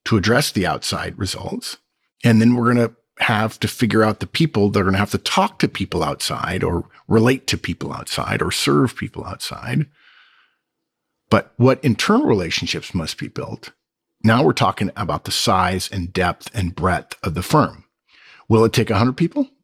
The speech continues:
or only twenty-five? And as a general rule, without creating a line and block chart yet, folks, or without deciding who's gonna report to whom,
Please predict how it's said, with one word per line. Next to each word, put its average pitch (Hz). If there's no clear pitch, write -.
or 113
only 110
twenty-five? 104
And 139
as 101
a 107
general 107
rule, 107
without 95
creating 92
a 98
line 104
and 90
block 98
chart -
yet, 92
folks, -
or 113
without 113
deciding 107
who's 113
gonna 107
report 95
to -
whom, 131